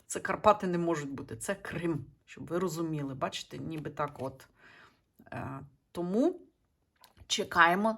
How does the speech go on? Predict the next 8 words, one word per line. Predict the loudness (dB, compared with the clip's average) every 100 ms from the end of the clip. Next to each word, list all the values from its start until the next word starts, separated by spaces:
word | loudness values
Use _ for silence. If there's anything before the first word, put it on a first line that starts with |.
| -6 -2
на | 2 2
хороші | 0 -2 -2 -2 -4 -4
новини, | -2 -2 -2
мої | -4 -6 -8
дорогенькі. | -10 -10 -8 -8 -10 -12 -18 _ -20 -20 _ _ -4
Підготовка | 0 0 2 6 6 4 -4
іде, | -4 -6 -2 -2
надіємося. | -2 -4 -4 -8 -8 -8 -8 -10